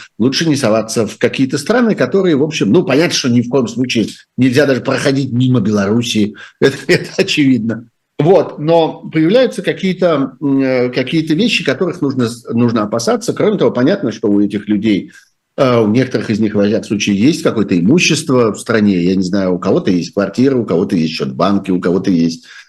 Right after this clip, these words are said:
дачный участок, у кого-то есть что-то ещё, на всё это накладываются аресты, всё это пытаются конфисковать и так далее. И опять возникает вопрос, а, собственно, за что? А что такое случилось?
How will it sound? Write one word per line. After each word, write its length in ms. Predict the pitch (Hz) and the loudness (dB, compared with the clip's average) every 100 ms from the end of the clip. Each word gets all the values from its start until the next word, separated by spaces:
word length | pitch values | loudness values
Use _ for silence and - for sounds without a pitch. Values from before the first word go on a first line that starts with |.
| - | -2
дачный 360 | 107 101 98 87 | 0 0 0 2
участок, 480 | 135 160 147 135 | 2 2 2 -2
у 80 | 110 | 0
кого-то 300 | 110 107 107 | 2 2 2
есть 180 | 101 98 | 2 0
что-то 260 | - 104 101 | -2 -2 -2
ещё, 320 | 101 - 202 | 0 2 2
на 140 | 147 | 0
всё 220 | 101 - 156 | -2 2 2
это 180 | 120 | 0
накладываются 720 | 95 95 107 98 95 92 101 | -4 -4 -4 -2 -2 -2 2
аресты, 440 | 113 160 202 - 113 | 4 4 2 -2 -4
всё 180 | - 123 | 0 0
это 160 | 113 | 0
пытаются 440 | 92 - 98 95 90 | -4 -2 -2 -2 -4
конфисковать 720 | 107 117 127 151 180 208 - _ _ _ _ _ | -4 -2 0 2 2 2 -4 _ _ _ _ _
и 80 | 139 | 0
так 180 | 175 156 | 2 2
далее. 220 | 104 87 | 2 2
И 60 | 170 | 2
опять 520 | 214 214 113 - - | 4 2 2 -4 -4
возникает 380 | 113 147 190 165 | 0 2 2 2
вопрос, 280 | 151 113 | 0 -2
а, 120 | - 131 | -4 0
собственно, 300 | 196 190 190 | 0 0 -2
за 220 | 131 170 | -2 -2
что? 420 | - - 85 - | -6 -6 -6 -2
А 60 | 104 | -2
что 220 | - 254 | 0 0
такое 300 | 220 - 185 | 0 -2 -2
случилось? 480 | 170 139 101 76 | -2 -4 -4 -6